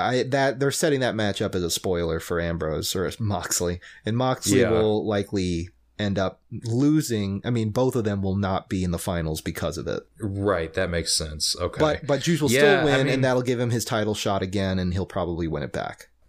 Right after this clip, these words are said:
Speaker 2: Right. And I just think, like, yeah, I don't know who's gonna win it at this point, 'cause, I mean, Moxley's definitely not. I mean, I can see them just going with Okada and him just setting up, like,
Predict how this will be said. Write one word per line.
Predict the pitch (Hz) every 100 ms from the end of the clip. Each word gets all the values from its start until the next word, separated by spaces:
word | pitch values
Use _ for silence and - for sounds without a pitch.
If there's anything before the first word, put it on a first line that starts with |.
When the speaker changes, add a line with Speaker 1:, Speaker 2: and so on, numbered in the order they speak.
| -
Speaker 2:
Right. | 95 90 82 110 - - - - -
And | 123 127 120
I | 107
just | 143 165 -
think, | 165 156
like, | 147 139
yeah, | 147 139
I | 123
don't | 175
know | 180
who's | 165 180
gonna | 175
win | 151 127 139
it | 151
at | 151
this | 151
point, | - 165 139
'cause, |
I | 127
mean, | 123
Moxley's | 107 120 135 110
definitely | 107 - 101
not. | 95 101 104
I |
mean, | 107 104
I |
can | 107 117 117
see | 113 - 113
them | 110 107
just | 104 -
going | 107 104 101
with | 104
Okada | 95 98 90 95 92
and | 87
him | 98 92
just | 92 90 -
setting | 98 92
up, | 92 90 92
like, | 85 82